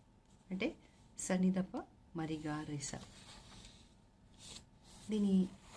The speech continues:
స్వరస్థానాలు షడ్జము, చతుశ్రుతి రిషభము, సాధారణ గాంధారము, శుద్ధ మధ్యమం, చతుశ్రుతి దైవతం, కైసికి నిషాదం.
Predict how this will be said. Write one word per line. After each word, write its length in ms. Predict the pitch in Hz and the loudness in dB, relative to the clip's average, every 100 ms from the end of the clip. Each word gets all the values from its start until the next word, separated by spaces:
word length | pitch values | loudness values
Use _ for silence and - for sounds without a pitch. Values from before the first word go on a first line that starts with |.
| - - - - - - - - - - - - - - | -18 -20 -20 -20 -20 -20 -20 -20 -20 -20 -20 -20 -12 -4
స్వరస్థానాలు 800 | - 190 180 - - 156 151 139 - - - | 2 4 4 0 -4 -6 -6 -8 -10 -20 -14
షడ్జము, 800 | - - 165 151 180 185 165 175 - - - - - - _ - | -8 -2 -2 -2 6 6 6 2 -6 -16 -20 -20 -20 -20 _ -4
చతుశ్రుతి 560 | 190 190 202 - 190 190 | 0 2 0 -2 -2 0
రిషభము, 720 | 147 143 170 156 151 160 190 - - - - - | 0 -2 -2 -2 -4 -6 -8 -12 -20 -20 -20 -4
సాధారణ 640 | - 185 185 185 196 196 175 | 0 2 2 2 2 2 0
గాంధారము, 720 | 156 151 147 165 156 160 190 - - - - | -2 -4 -2 -2 -4 -4 -6 -8 -20 -20 -10
శుద్ధ 340 | - 196 175 196 | -2 -2 0 2
మధ్యమం, 640 | 202 180 147 156 156 190 - - - - - | 4 2 0 -4 -4 -4 -6 -20 -20 -20 -12
చతుశ్రుతి 640 | - 190 208 202 - 190 196 | -6 -4 -4 -4 -6 -4 -4
దైవతం, 480 | 143 147 156 165 185 202 - - - - - | -2 -2 -2 0 0 -2 -18 -20 -20 -16 -2
కైసికి 520 | 175 175 - 190 294 - - 175 | 0 2 0 0 -2 -4 -8 -4
నిషాదం. 580 | 156 - 147 143 135 | -2 0 -2 -2 -4